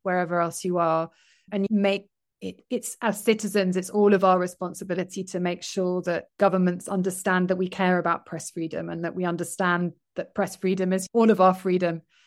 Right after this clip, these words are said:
because without the, the ability of the press to report, to hold power to account, to report on what's actually happening in the corridors of power, it's impossible for us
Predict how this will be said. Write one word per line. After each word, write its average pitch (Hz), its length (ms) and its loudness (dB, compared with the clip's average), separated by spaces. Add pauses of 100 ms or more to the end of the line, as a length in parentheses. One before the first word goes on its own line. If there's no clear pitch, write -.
(200)
because 185 340 -4
without 180 400 0 (340)
the, 190 120 -8
the 196 180 -2
ability 185 560 0
of 175 140 -4 (200)
the 185 60 -8
press 180 480 -2
to 165 420 -4 (800)
report, 214 520 2
to 233 100 -2
hold 233 200 6
power 214 280 4
to 208 160 -4
account, 196 380 -2
to 196 100 -4
report 190 280 -4
on 202 80 -4
what's 190 200 -4
actually 208 360 -2
happening 180 680 -2 (160)
in 220 100 -2
the 196 80 2
corridors 190 480 2
of 185 100 -6
power, 170 580 -2 (280)
it's - 380 -10 (240)
impossible 185 580 -6
for - 160 -8
us 180 140 -6